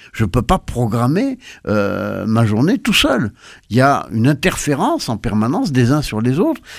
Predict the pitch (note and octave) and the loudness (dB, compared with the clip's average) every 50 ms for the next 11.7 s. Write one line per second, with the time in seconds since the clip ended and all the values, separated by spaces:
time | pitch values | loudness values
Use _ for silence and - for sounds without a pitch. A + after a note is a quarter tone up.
0 | - - - B2+ B2 B2 D#3 F3 F#3+ F3 D#3+ D#3 D3+ C3+ C#3 C#3+ C3+ B2+ C3 B2 | -14 -6 -4 -4 -4 -2 2 4 4 4 4 4 2 4 4 2 2 2 -2 -4
1 | B2 - D#3 C#3+ C3 A2+ G#2+ F#2+ G#2+ G#2+ G2 G2+ A2+ A#2 D3 C#3+ - - - A2+ | 0 0 2 2 2 0 -2 -2 0 0 0 0 0 0 0 -2 -2 -4 0 4
2 | B2 B2 B2+ C3 D3 D#3+ E3 - A3 G#3 F3 C3 B2 E2+ - G#2 A2 A#2+ B2 A2 | 6 6 6 6 4 0 -2 0 2 2 2 2 -2 -2 0 2 4 4 4 4
3 | F#2+ A#2+ B2+ B2 - - A#2 A2+ A#2 A2+ G#2+ A2 - - F#3 G3 - - - - | 2 0 -2 -2 -2 -2 0 2 2 2 0 0 0 0 0 0 0 -6 -14 -16
4 | - - _ - A2+ G#2+ A2 C#3+ B2+ - C#3+ D#3+ E3+ C#3 - - - - A#2 G#2+ | -16 -16 _ 0 2 4 4 4 4 4 2 2 2 2 2 -2 0 0 2 4
5 | C3 C#3+ D3 C#3+ B2+ - - - - - _ - G2+ A2 A2 B2 A#2+ B2 - C3+ | 4 4 4 2 0 -2 -10 -20 -20 -20 _ -2 -2 2 2 2 0 0 -4 -2
6 | C#3 C#3+ C3+ A2 A#2 G#2+ G2+ B2 B2+ - - - A#2+ A#2+ - - G3 G#3 G3+ D3+ | 0 0 2 2 2 2 2 2 0 0 0 -2 -2 -2 0 2 2 2 2 2
7 | A#2 A2 A#2+ B2+ A#2+ A#2+ - D#3+ F3+ F#3+ A3 C#4+ D#4+ - A#2+ - - - _ _ | 4 4 6 4 4 4 2 2 2 0 0 -2 -2 -4 -4 -6 -8 -12 _ _
8 | _ - _ _ _ - C#3+ C#3+ D#3 E3 D#3+ C3 A#2 B2+ A#2 G#2+ A#2+ A#2 B2+ E3 | _ -20 _ _ _ 0 2 2 4 2 2 2 0 0 0 0 0 0 2 2
9 | A3+ A3 D#3+ B2+ A#2+ A#2 A#2+ - - - A#2+ A#2+ B2+ C3+ D3+ D3+ - C4 B3+ F#3 | 0 0 0 0 0 0 -2 -6 -2 2 4 4 4 4 2 -2 -2 -2 -4 -4
10 | - - - - _ - C3+ C3+ B2 - D#3+ D3 D3 A#2+ A#2+ - A#2+ A2 G#2+ - | -6 -10 -20 -12 _ 0 0 0 2 0 0 0 0 0 0 -2 -2 0 -2 -2
11 | - _ _ - - _ _ - - - - - F#2 | -6 _ _ -20 -20 _ _ -12 -12 -10 -10 -10 -12